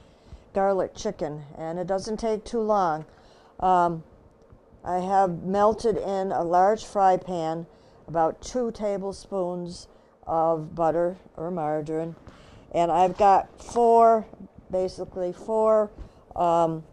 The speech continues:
chicken breasts that I have pounded. And I'm going to do the, what we call the egg wash. Um,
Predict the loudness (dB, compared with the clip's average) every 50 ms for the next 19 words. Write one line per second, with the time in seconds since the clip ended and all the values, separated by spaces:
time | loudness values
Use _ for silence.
0 | _ _ _ _ -6 -4 -2 -2 0 -2 -2 -2 0 4 4 4 4 4 0 -8
1 | -6 -2 -2 0 2 2 2 2 0 -2 -4 -6 -6 -8 -10 -8 -6 -4 -4 -4
2 | -4 -4 -6 -6 -6 -8 -14 -20 _ _ -20 -20 -20 -20 _ -20 _ _ _ -4
3 | -2 -2 0 0 0 -2 -2 -2 -2 -2 -2 -2 -4 -6 -6 -4 -2 0 0 0
4 | 0 -2 -4 -4 -6 -6 -4 -6 -6 -6 -6 -8 -8 -8 -4 -2 -2 0 0 -2
5 | -4 -2 0 0 0 0 -2 0 2 2 4 4 4 4 2 0 -4 -10 -16 -16
6 | -18 -20 -20 -20 -20 _ _ _ _ _ _ _ -6 -2 0 0 0 0 -2 -6